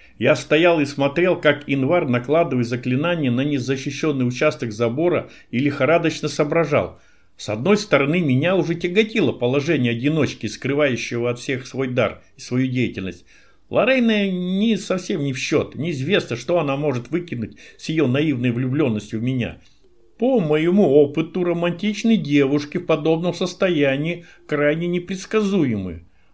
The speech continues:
А с другой стороны, связываясь с группой, всегда увеличиваешь риск, что тебя раскроют. Да еще неизвестно, что за фрукт этот Инвар. Надо аккуратно все прощупать, а потом принять решение.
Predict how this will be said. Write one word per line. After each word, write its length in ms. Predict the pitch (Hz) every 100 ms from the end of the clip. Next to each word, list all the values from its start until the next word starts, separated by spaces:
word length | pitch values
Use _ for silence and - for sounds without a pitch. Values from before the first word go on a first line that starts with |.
| -
А 100 | 135
с 80 | 120
другой 420 | 139 131 143 160
стороны, 500 | 160 180 180 180 180
связываясь 600 | 156 151 139 123 135 135
с 60 | 123
группой, 600 | 135 165 160 190 202 - - - -
всегда 420 | - 123 117 151
увеличиваешь 680 | 196 185 170 170 196 202
риск, 500 | 214 185 160 160 -
что 200 | - -
тебя 280 | 160 175 170
раскроют. 600 | 185 202 - 160 147 131 - - - -
Да 80 | -
еще 220 | 127 190
неизвестно, 600 | 196 220 123 165 196 156
что 240 | 123 - 151
за 160 | 139
фрукт 460 | 170 185 175 - -
этот 400 | 135 123 117 - - _ _ _
Инвар. 580 | - 160 123 101 85 - - _ _ -
Надо 280 | 135 160
аккуратно 520 | 165 160 175 160 - 143
все 180 | -
прощупать, 600 | 143 139 131 - 208 226 214
а 60 |
потом 340 | 185 127 139 147
принять 380 | 147 127 139
решение. 600 | 143 139 120 95 90 87